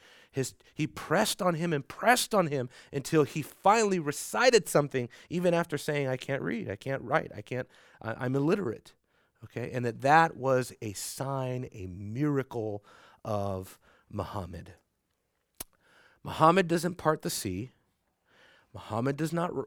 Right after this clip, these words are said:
he doesn't walk on water. Muhammad doesn't raise the dead. He doesn't heal anybody. Muslims actually believe that miracles are not necessary for Mus-, for Islam,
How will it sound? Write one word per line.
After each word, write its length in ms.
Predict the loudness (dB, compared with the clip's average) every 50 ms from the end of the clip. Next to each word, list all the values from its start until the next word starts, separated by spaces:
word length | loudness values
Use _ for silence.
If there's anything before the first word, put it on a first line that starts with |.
| _ -12
he 120 | -12 -8
doesn't 320 | -4 -4 -2 -2 -4 -6
walk 300 | -6 -4 -4 -4 -4 -2
on 160 | -2 -4 -2 -2
water. 480 | 0 0 0 0 -2 -4 -6 -6 -8 _ _ _ _ _ _ _ _ _ _ _ _ _ _ _ _ _ _ -8
Muhammad 460 | -8 -8 -2 0 0 2 2 2 0
doesn't 300 | 0 0 0 -2 -2 -2
raise 260 | 0 0 0 0 -2
the 80 | -4 -6
dead. 540 | -4 -2 0 0 2 0 0 -2 -4 -8 -10 _ _ _ _ _
He 200 | _ -8 -6 -4
doesn't 320 | -2 -2 -2 -2 -4 -8
heal 440 | -10 -10 -6 -2 0 0 0 -2 -4
anybody. 520 | -8 -10 -10 -10 -10 -12 -14 -14 -14 -18 _ _ _ _ _ _ _ _ _ _ _ _ _ _ _ -20 _ _ _
Muslims 800 | -2 2 4 4 4 4 4 4 4 6 6 4 2 0 -2 -6 -4 0
actually 500 | 2 2 2 2 0 -4 -2 -2 -2 -2
believe 460 | -2 -2 0 0 2 2 0 0 0
that 200 | -2 -4 -4 -4
miracles 960 | -8 -4 -2 0 2 2 2 2 0 -2 -2 -4 -2 -2 -2 -4 -6 -8 -10 -8 -4
are 120 | -4 -2
not 320 | -2 0 0 0 0 0
necessary 840 | -4 -6 -4 -4 -2 -2 -4 -6 -6 -6 -4 -4 -4 -4 -6 -8 -12 _ _ _ _ _ _ _
for 160 | _ -6 -4 -2
Mus-, 320 | -2 -2 -4 -4 -6 -12 -10
for 240 | -6 -2 -2 -2 -2
Islam, 500 | -4 -8 -8 -6 -6 -6 -6 -8 -10